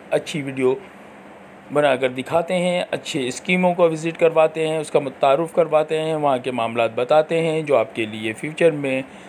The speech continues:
अच्छी साबित हो और आपको आसानी पैदा करे कि आपको इन्वेस्टमेंट करने के लिए कौन सी जगह बेहतर है, आप घर बैठे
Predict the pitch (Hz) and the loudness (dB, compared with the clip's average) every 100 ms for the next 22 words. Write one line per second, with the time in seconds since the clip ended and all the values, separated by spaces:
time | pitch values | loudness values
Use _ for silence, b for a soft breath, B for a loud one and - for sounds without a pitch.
0 | B - - 139 - 165 165 151 160 156 | B -20 -4 -4 -2 -2 0 0 -2 2
1 | 156 151 147 123 120 - - 110 107 131 | 4 4 2 2 2 0 -6 -4 0 0
2 | 127 156 147 151 135 120 117 131 135 135 | 2 0 0 -2 -2 -2 -2 -2 -2 -2
3 | 131 123 117 117 - 120 104 - 139 139 | -4 0 2 2 0 -8 -8 -8 -4 -4
4 | - 151 143 127 113 113 117 113 117 - | -4 -6 -2 -4 -4 -6 -8 -4 -4 0
5 | 165 180 196 156 143 139 139 B B - | 0 0 -2 0 2 2 -2 B B -2
6 | 147 160 160 156 143 139 123 117 127 117 | 0 4 4 4 2 0 0 0 -4 -2
7 | 131 135 143 | 0 0 -2